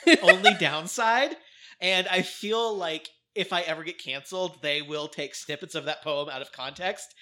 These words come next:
Speaker 2: and use it to ruin my life.
Speaker 1: He also references Canterbury Tales a lot, guys.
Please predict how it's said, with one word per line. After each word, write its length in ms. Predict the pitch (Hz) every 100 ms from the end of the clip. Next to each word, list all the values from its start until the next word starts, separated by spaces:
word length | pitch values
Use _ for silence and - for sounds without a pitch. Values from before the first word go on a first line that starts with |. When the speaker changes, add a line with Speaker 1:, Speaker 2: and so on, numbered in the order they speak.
| - -
Speaker 2:
and 180 | 156 143
use 280 | 170 190
it 160 | 185 190
to 160 | - 175
ruin 540 | 139 135 151 156 147 131
my 160 | 113
life. 680 | 113 123 113 117 98 - - _ _
Speaker 1:
He 160 | 269 240
also 340 | 226 220 269
references 600 | 226 226 240 226 - 208
Canterbury 720 | - 233 220 220 233 202 196 190
Tales 320 | 208 190 202
a 40 |
lot, 240 | 196 202 -
guys. 560 | 202 202 214 - -